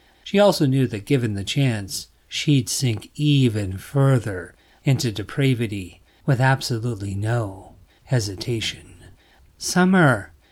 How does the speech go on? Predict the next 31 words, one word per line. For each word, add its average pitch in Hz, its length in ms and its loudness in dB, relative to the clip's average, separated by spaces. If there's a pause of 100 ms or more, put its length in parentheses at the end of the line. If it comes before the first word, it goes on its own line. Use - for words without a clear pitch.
(120)
her 143 120 0
mom 123 260 4
called 127 240 2
out 117 140 0
again, 107 440 -4 (300)
"I 151 120 4
need 190 240 4
to 175 100 -4
talk 180 300 -2
to - 100 0
you." 120 540 0 (680)
"Jesus," - 800 0 (340)
Summer 127 360 2
muttered 113 420 -2
under 113 260 -4
her 113 160 -8
breath. 110 480 -8 (440)
Summer 131 380 2
leaned 127 340 2
in 127 240 2
for 113 200 -6
a 107 80 -8
kiss, - 600 -4 (380)
but 165 100 0
Martin 185 300 0
turned 160 280 4
away 120 600 -2
at 147 120 -2
the 123 100 -2
last 120 320 -2
moment. 120 640 -6